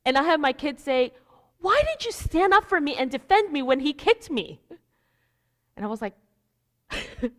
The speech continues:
and I'm like, "Because you kinda deserve that kick," right? Like, and, and yes, that is true, right? It is true,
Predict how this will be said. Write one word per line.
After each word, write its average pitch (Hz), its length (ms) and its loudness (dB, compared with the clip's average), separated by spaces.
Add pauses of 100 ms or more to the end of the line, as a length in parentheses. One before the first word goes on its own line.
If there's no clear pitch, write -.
(920)
and 254 100 0
I'm 294 140 -2
like, 359 280 -4 (340)
"Because 226 440 -8
you 196 120 -14
kinda 208 320 -8
deserve 170 420 -8
that 143 180 -8
kick," 220 200 -6
right? 254 200 6
Like, 262 360 4 (560)
and, 311 260 6 (480)
and 277 180 4
yes, 311 440 8
that 330 200 10
is 415 160 4
true, 508 580 8
right? 285 300 4
It 359 140 0
is 403 180 4
true, 453 360 8